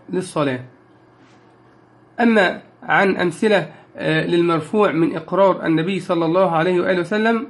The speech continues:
وقد مر بنا هذا الحديث، إقرار النبي صلى الله عليه وآله وسلم للجارية، آه، أن الله تعالى في السماء، وكإقراره صلى الله عليه وآله وسلم الرجل على ختم الصلاة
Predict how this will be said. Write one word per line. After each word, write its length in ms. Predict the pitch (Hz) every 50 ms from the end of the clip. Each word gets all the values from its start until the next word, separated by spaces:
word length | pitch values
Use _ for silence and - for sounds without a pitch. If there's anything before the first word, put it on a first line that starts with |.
| -
وقد 200 | 151 - 170 156
مر 200 | 165 180 170 175
بنا 180 | 170 190 190 180 170 190
هذا 100 | 180 180
الحديث، 460 | 160 - 156 160 196 220 247 247 - - - - _ _ - - - - - _ -
إقرار 340 | - 156 - 175 208 226 220
النبي 340 | 208 196 190 190 196 220 208
صلى 260 | - - 196 180 180
الله 260 | 170 175 185 185 175
عليه 280 | 175 170 185 190 185 175
وآله 180 | 190 190 185 170
وسلم 360 | 165 170 196 190 180 170 165
للجارية، 600 | 165 156 151 139 160 165 175 196 202 208 208 208 - - _ _ _ - _ _ _ _ -
آه، 600 | 151 - - 160 156 156 160 156 156 156 156 -
أن 120 | 175 170
الله 280 | 165 160 170 190 185 170
تعالى 320 | 160 165 156 165 180 175 160
في 60 | 160
السماء، 560 | 147 - - 147 156 180 196 220 294 - - - - _ _ - - _ - - - - - -
وكإقراره 1040 | 156 156 156 185 190 180 - 175 170 196 214 214 190 190 170 175 185 170 156 -
صلى 260 | - - 180 175 170
الله 320 | 165 165 175 190 170 165 165
عليه 240 | 165 180 185 180
وآله 240 | 170 - - 185 175
وسلم 420 | 160 160 - 196 190 175 165 - -
الرجل 440 | 151 151 185 196 190 220 220 208 208 - - - - - - - _ -
على 260 | - 139 156 160 151 147
ختم 320 | 147 220 226 226 - 196
الصلاة 540 | 185 185 - 190 180 175 185 190 190 185